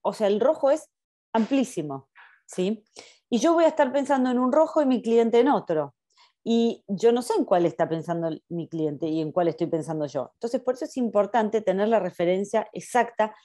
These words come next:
de cuál es el color que realmente le queda bien. ¿De dónde surge todo esto? ¿Por qué hablamos de doce estaciones?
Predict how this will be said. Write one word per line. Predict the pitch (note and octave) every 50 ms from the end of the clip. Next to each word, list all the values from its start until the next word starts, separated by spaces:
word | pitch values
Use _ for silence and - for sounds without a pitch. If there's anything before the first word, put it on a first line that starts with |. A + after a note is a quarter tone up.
| _ _
de | - F3 G#3 G3+ - -
cuál | - D#4 D#4+ E4+ F4 E4+ -
es | A#3+ A3 -
el | G#3+ F3
color | - F#3+ F#3 G3+ G#3+ A#3 B3 A#3
que | - F#3+ F3+
realmente | F3+ G#3+ A3+ A3 G#3 G3+ G3+ G3+ G3 G#3+ G3+ - -
le | E3 E3
queda | E3 E3 D#3+ D3+ C#3+
bien. | C3+ C3 B2+ A#2+ A#2+ A#2+ _ _ _ _ _ _ _ _ _ _ _ _ _ _ _ _ _ _ _ _ _ _ _ _ _ _ _ _ _ _ _ _ _ _ _ _ _ _ _ _ _ _ _ _ _ _ _ _ _ _ _ _ _ _ _ _ _ _ _ _ _ _ _ _ _ _ _ _ _ _ -
¿De | G#3+ C4+
dónde | C4+ F#4 G#4 A4+ A4 G4+ C4+ B3
surge | - A#3 B3+ B3+ B3 B3+ - G3
todo | D#3+ - E3+ E3 D#3 D3
esto? | D#3+ F#3+ G3 - _ - D#3+ C3+ - -
¿Por | - F3 E3+ D#3+
qué | - B3+
hablamos | C4+ A#3+ F#3+ F#3 F#3+ F#3+ G3 F#3+ D#3+
de | E3 D#3 C#3+
doce | C#3 F3 F3 E3+ - - D#3+ - - C3+
estaciones? | C3 _ - B2+ - - D#3+ D#3+ E3 F3+ E3+ C#3+ C3+ - _